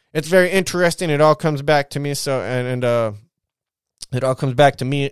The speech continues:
and my decisions, and I guess you would say my beliefs. Um, it's just that I don't, I don't really believe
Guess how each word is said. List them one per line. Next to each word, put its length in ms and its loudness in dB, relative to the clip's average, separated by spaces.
and 180 -4
my 200 0
decisions, 720 -6
and 420 -8
I 180 -4
guess 300 0
you 140 0
would 120 0
say 160 -2
my 200 0
beliefs. 680 -4
Um, 360 -4
it's 200 -4
just 240 -6
that 100 -4
I 80 2
don't, 260 -4
I 100 -10
don't 200 -8
really 160 -6
believe 480 -8